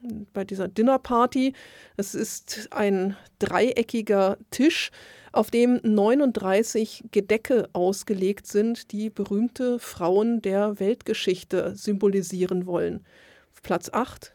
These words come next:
findet sich ein Gedeck für Hatschepsut. Und auch viele weitere Frauen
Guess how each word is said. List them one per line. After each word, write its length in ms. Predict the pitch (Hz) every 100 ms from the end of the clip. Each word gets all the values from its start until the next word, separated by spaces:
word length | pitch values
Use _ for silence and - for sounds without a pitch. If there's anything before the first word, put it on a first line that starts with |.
| _
findet 320 | - 220 220
sich 320 | - 220 - -
ein 260 | 180 202 -
Gedeck 420 | 226 165 160 - -
für 380 | - 202 214 - _ _
Hatschepsut. 760 | 247 - 226 - 349 - - _ _ _ - - -
Und 220 | 226 -
auch 280 | 214 208 -
viele 440 | - - 220 202 185
weitere 540 | 175 277 330 220 175
Frauen 800 | - - 190 170 175 196 180 175